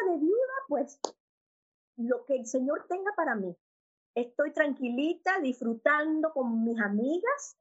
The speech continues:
con, sobre todo con mis hijos, mis nietos, que no me dejan sola, no me dan, no me dan break, <laughs> no me dan descanso ellos, porque siempre me quieren tener, <laughs>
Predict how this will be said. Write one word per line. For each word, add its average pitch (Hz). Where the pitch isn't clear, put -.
con, 269
sobre 233
todo 294
con 269
mis 214
hijos, 240
mis 208
nietos, 233
que 214
no 202
me 226
dejan 233
sola, 208
no 233
me 240
dan, 262
no 233
me 262
dan 254
break, 220
<laughs> -
no 269
me 285
dan 294
descanso 269
ellos, 233
porque 226
siempre 311
me 262
quieren 294
tener, 254
<laughs> -